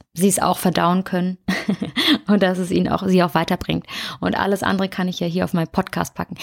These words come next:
Es ist so witzig, ne? Also als ich damals mit Instagram angefangen habe, da habe ich mich da wie in so einer eigenen Welt gefühlt, ne? Da habe ich mich, ich dachte so, keiner, keiner sieht mich so. Ich war in so einer, in so einer kleinen Traumwelt. Und dann ist Instagram immer größer geworden und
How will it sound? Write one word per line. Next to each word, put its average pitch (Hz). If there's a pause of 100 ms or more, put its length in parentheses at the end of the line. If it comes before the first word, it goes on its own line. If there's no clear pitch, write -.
(140)
Es 247
ist 349
so 320
witzig, -
ne? 226
Also 196
als -
ich 208
damals 208
mit 208
Instagram 202
angefangen 180
habe, 196 (640)
da 180
habe 202
ich -
mich 214
da 190
wie 220
in 220
so 202
einer 202
eigenen 190
Welt 180
gefühlt, 165
ne? 208
Da 208
habe 240
ich 294
mich, - (100)
ich 240
dachte 277
so, 240
keiner, 226 (840)
keiner 240
sieht 226
mich 175
so. 165
Ich 165
war 208
in 220
so 208
einer, 202
in 208
so 185
einer 196
kleinen 208
Traumwelt. 190
Und -
dann 226
ist 233
Instagram 226
immer 202
größer 233
geworden 226
und 208